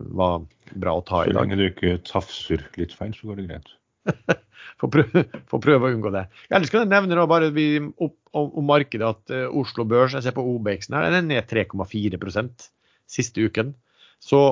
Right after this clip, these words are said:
Speaker 1: eh, vi er faktisk, O B X-en er i minus, eh, for året, null komma seks, eh, prosent nå. Skal vi se hva, hovedindeksen er jo noe annet da, og den er vel, eh, tror den er l-, litt bedre, men den er da,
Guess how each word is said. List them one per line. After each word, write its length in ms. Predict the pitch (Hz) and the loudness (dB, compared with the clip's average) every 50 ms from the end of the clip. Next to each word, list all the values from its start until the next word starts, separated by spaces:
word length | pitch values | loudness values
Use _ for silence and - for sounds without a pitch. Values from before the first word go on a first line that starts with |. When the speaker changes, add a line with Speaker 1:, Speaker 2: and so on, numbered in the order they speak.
| - _ _ _ _ _ - - | 2 _ _ _ _ _ -6 -4
Speaker 1:
eh, 140 | 131 131 131 120 | -2 -2 -2 0
vi 160 | 117 123 156 202 | 2 2 2 2
er 80 | 185 | 2
faktisk, 440 | 147 165 - - 139 120 - - - - - 165 | 0 -4 -4 -4 -6 -6 -6 -10 -10 -2 4 4
O 80 | 147 135 120 | 4 6 4
B 80 | 139 123 117 | 2 0 0
X-en 400 | - - - - - 156 - - - | -2 -8 -14 -10 -8 -6 -6 -6 -6
er 380 | 117 113 110 113 117 120 120 120 _ _ - | -4 -2 0 2 2 2 0 -2 _ _ -8
i 160 | 113 107 120 117 120 - - | -6 -4 -4 -6 -8 -10 -8
minus, 800 | 127 131 147 160 180 170 135 113 107 107 - - - - - _ _ _ _ - - | -6 -4 -2 0 0 0 -2 -2 -4 -6 -8 -12 -16 -16 -18 _ _ _ _ -10 -6
eh, 240 | 101 95 98 95 95 - | -6 -4 -4 -4 -4 0
for 160 | - 117 101 | 0 0 2
året, 220 | 92 101 117 - 127 | 2 0 -2 -2 -2
null 180 | 123 123 107 92 - | -2 -2 -4 -4 -6
komma 220 | - 101 104 98 - | -6 -6 -6 -6 -6
seks, 320 | - - - - - - - - - - - - | -8 -12 -10 -10 -12 -10 -10 -12 -12 -10 -4 -2
eh, 240 | 92 92 92 92 92 90 - | -2 0 0 0 -2 -2 -4
prosent 340 | - 92 95 104 90 78 - 120 | -6 -4 -4 -4 -4 -4 -4 -4
nå. 80 | 131 135 - _ _ _ _ _ _ _ _ _ _ _ _ _ _ _ _ _ _ | -4 -4 -6 _ _ _ _ _ _ _ _ _ _ _ _ _ _ _ _ _ _
Skal 120 | - - 127 | -4 -2 2
vi 60 | 120 | 2
se 80 | 127 113 | 4 4
hva, 140 | 117 117 113 110 113 117 120 113 | 6 6 6 4 4 2 2 4
hovedindeksen 640 | 139 147 120 107 104 104 101 101 101 92 - - 139 | 4 4 4 4 2 0 0 -2 -4 -4 -4 -4 -4
er 80 | 131 | -2
jo 80 | 117 113 | -2 0
noe 160 | 117 107 95 | -2 -2 -2
annet 100 | 95 - | 0 2
da, 120 | 143 131 127 123 123 120 | 4 4 4 4 4 2
og 100 | 117 123 | 2 0
den 180 | 123 120 120 - - | -2 -2 -2 -6 -6
er 180 | - 110 104 101 | -4 -4 -2 -2
vel, 160 | 104 101 104 104 101 101 101 | -2 -2 -2 -2 -2 0 -2
eh, 160 | 101 101 98 101 101 104 | -2 -2 -4 -6 -10 -12
tror 160 | - 113 104 104 | -10 -8 -6 -4
den 80 | 107 107 104 | -2 -2 -2
er 80 | 101 | -2
l-, 400 | 98 101 98 87 - 104 101 98 95 | -4 -4 -4 -4 -4 -4 -4 -6 -6
litt 220 | 95 - _ _ | -8 -10 _ _
bedre, 320 | - 87 82 80 92 98 107 | -6 -4 -4 -4 -4 -4 -4
men 300 | 107 101 98 95 95 92 92 92 90 | -4 -4 -4 -4 -4 -6 -6 -6 -4
den 260 | 95 95 95 95 90 - - | -4 -4 -4 -4 -8 -10 -10
er 320 | - 98 90 90 90 90 | -6 -4 -2 -2 -2 -2
da, 140 | 90 87 87 | -2 -4 -2